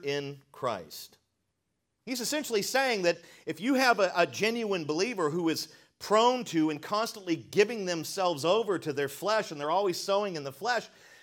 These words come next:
there is a serious battle waging within this person between their new nature and the Spirit and their flesh, which makes them the most miserable people to be around.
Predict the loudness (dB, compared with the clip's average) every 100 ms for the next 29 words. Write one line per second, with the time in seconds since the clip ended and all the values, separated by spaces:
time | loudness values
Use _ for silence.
0 | 2 4 6 4 2 -2 -2 0 0 2
1 | 2 2 2 4 4 2 2 -2 -4 -8
2 | -4 0 0 0 -2 0 -2 0 -4 -6
3 | -4 -2 -2 -2 -2 -4 -6 -6 -6 -6
4 | -6 -8 -4 0 0 -4 -14 -20 -8 -4
5 | 0 -2 -2 0 0 0 -8 -14 _ _
6 | _ _ 0 0 0 -6 4 4 4 -2
7 | -4 -2 -2 0 0 0 -8 -6 -4 -4
8 | -4 -6 -6 -6 -8 -10 -6 -8 -8 -10
9 | -10 -6 -8 -6 -8 -8